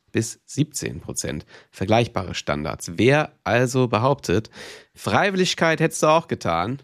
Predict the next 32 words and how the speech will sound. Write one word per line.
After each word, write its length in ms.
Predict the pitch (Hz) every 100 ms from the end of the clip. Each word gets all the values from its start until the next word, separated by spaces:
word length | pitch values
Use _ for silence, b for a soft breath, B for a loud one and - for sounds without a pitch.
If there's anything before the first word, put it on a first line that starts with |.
| _ -
nee, 260 | 107 160 - _ -
das 200 | 101 -
hier 120 | 110
zeigt, 460 | - 85 90 - _ -
hat's 280 | - -
nicht. 260 | 69 - - _ B B B B
Zweitens, 680 | - 113 170 196 202 - - -
siebenundvierzig 1000 | 98 110 190 185 95 - 87 - 87
Prozent 400 | - 92 - 82
der 100 | 87
Unternehmen 520 | 92 104 90 104 120 117
geben 420 | 95 117 131 131
an, 440 | 87 95 123 165 b b b -
im 180 | 107 -
eigenen 480 | 104 135 175 143 98
Betrieb 520 | 101 - 110 127 -
kein 460 | - 139 165 175 175 - -
einziges 840 | 104 120 117 - 107 107 104 -
prioritäres 960 | - 101 101 95 98 73 76 85 -
Risiko 320 | 90 90 - 71
zu 160 | -
haben. 280 | 73 73 - _ _ b -
Dieselben 380 | 90 127 208 113
Unternehmen 480 | 98 85 82 120 - B B
priorisieren 540 | - 113 107 101 127 92
aber 120 | 98
ganz 240 | 113 117
munter 460 | 110 143 185 135 110
Risiken 320 | 120 139 110
bei 100 | 95
ihren 220 | - 82
Lieferanten. 760 | 87 - - 78 107 - 202